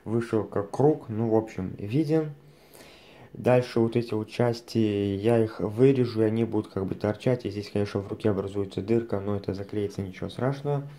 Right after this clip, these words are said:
Дальше вы видите, где ноги, что что-то не то.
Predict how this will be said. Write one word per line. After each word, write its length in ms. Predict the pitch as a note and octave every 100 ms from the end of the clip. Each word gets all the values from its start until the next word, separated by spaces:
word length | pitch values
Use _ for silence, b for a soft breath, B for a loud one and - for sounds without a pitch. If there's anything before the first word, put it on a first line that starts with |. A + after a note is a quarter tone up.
| B B B B B B B
Дальше 380 | - B2+ C3 -
вы 140 | A2+
видите, 400 | B2 C3 C3 C3
где 380 | B2+ - G2+ A#2
ноги, 640 | G#2+ B2+ D#3+ C#3+ D#3 C#3+ -
что 680 | - - A2+ A2+ A2 G#2+ G#2
что-то 480 | - C3+ C3 C3 A#2 G#2
не 200 | A2 B2
то. 340 | - A2 D#2+